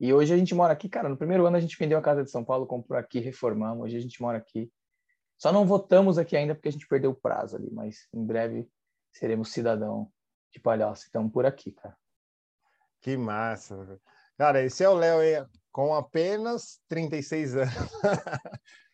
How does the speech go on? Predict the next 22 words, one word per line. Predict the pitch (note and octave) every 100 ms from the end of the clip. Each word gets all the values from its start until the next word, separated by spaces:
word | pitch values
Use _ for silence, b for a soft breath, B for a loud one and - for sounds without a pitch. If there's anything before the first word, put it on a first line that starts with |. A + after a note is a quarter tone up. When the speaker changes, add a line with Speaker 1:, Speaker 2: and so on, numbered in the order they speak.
| _
Speaker 2:
Muito | A2+ B2+ A#2+ D#3
massa, | C#3+ C3+ C3 C3
Léo. | B2 A2 A2 - b b -
Ó, | D3+
é, | D3+ D3 C#3+ C#3 C3+ - _ -
e |
você | C#3 E3 F3
fazendo | E3+ F3 E3+ F3
essa, | E3 - E3 D3+ C#3+ C3+ A#2 G#2 F#2 _ _ _ _ - _ _ _ _ _ -
essa, | G#2+ - A#2+ A2 G#2+ G2 _ _ _ _ _ _ _ _ _ _ _ A2+ A2+ C#3 B2
como | G3+ A3+
que, | - G#3
como | - F#3+ B3+ A#3+
que |
apareceu | G3 F3 D#3+ C#3+ - C3+ A#2
essa, | A2 - G#2 F#2+ F2+ G2 -
é, | G#2 F#2
essa | A2+ A#2+
oportunidade? | A#2+ C#3 B2 - B2+ B2 A2 G#2+ F#2 E2 F2 - _ _ _ _ _ -
Foi | B2+
de | B2+
network? | C3+ C3 - A#2+ A#2+ C#3+ F#3+ G3+ -